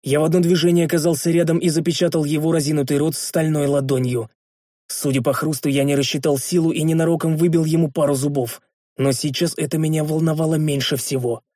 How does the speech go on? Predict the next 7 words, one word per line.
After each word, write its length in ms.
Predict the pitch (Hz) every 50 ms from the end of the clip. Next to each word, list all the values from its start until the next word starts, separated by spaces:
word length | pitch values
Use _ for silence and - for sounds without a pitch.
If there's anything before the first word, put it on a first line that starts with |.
| _ _ _ _ _ _ -
Другой 340 | 135 143 156 156 170 165 156
рукой, 400 | 151 135 123 - 123 113 113 - _ _ _ _ -
ухватив 460 | 151 131 - 165 156 131 160 160 131
его 220 | - 160 147 156
сзади 340 | 143 135 135 135 156 139 135
за 160 | 131 123 131
шею, 460 | 123 - - 160 143 135 120 110 113